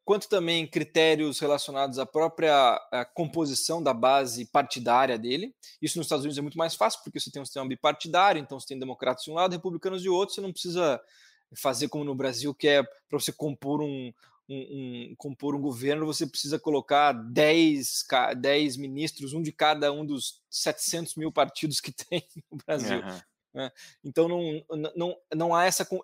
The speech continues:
Speaker 1: não há esse componente tão complexo no caso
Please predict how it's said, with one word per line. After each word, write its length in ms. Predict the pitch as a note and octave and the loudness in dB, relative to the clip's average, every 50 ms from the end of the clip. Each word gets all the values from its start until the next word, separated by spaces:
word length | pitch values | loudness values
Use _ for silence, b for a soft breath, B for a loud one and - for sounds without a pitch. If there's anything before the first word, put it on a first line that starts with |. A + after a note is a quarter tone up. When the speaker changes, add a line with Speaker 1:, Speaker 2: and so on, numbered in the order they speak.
| - D#3 | -4 -4
Speaker 1:
não 160 | D#3 E3 F3+ | -2 0 2
há 100 | F#3 G3 | 2 2
esse 180 | G3+ - - F#3 | 2 0 -2 -4
componente 680 | - G#3 G3 D#3+ F3+ F3+ E3 E3+ F3 E3+ - - E3 | -2 -4 -4 -2 -2 -4 -2 -2 -4 -4 -6 -8 -4
tão 200 | - G3 G#3+ A#3 | 0 0 0 0
complexo 720 | A3 A#3 G3+ D#3 - D#3 D3+ D3+ D3+ - - - E3 D#3 - E3 | 0 -2 -2 0 2 2 2 2 2 0 -6 -8 -8 -10 -10 -12
no 80 | D3+ | -10
caso 640 | - - C3+ C3+ C3+ C#3 B2+ C#3 C#3 C#3 C3 D#3+ | 0 4 6 6 6 4 0 -4 -6 -6 -8 -10